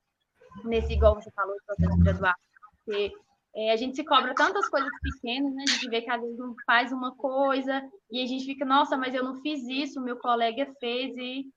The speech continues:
e a gente tira aqui meio isso que cada um tem seu caminho. E nesse processo aí, igual você fez a graduação, fez vários projetos, se formou, e na, e a sua carreira, né?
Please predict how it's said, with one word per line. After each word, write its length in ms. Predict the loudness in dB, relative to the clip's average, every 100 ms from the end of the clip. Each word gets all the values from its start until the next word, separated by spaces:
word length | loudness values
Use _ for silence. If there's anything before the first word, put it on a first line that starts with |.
| _ -20 -12
e 60 | -10
a 40 |
gente 260 | -6 -8 -8
tira 240 | -4 -4
aqui 240 | -2 -4 -4
meio 380 | -2 -4 -6
isso 200 | -10 -10
que 100 | -10
cada 300 | 0 0 2 -2
um 140 | -4
tem 220 | -6 -8
seu 180 | -8 -10
caminho. 600 | -4 -4 -2 -4 -4 -8 -14 _ _ _ _
E 160 | -14 -14 -4
nesse 320 | 0 2 0
processo 720 | 2 2 2 0 0 0 0 -4
aí, 120 | -4
igual 240 | 0 0
você 220 | 0 -6
fez 200 | -6 -6
a 40 | -6
graduação, 920 | -8 -2 2 2 0 -8 -6 -6 -8
fez 140 | -6 -2
vários 220 | -2 -2
projetos, 640 | -2 -2 0 -4 -4 -4 -8
se 200 | -12 -4
formou, 540 | 0 0 0 -2 -2 -4
e 140 | -6
na, 200 | -2 -2 2
e 80 |
a 100 | 2 2
sua 160 | -2
carreira, 500 | -2 0 0 -2 -4
né? 140 | -4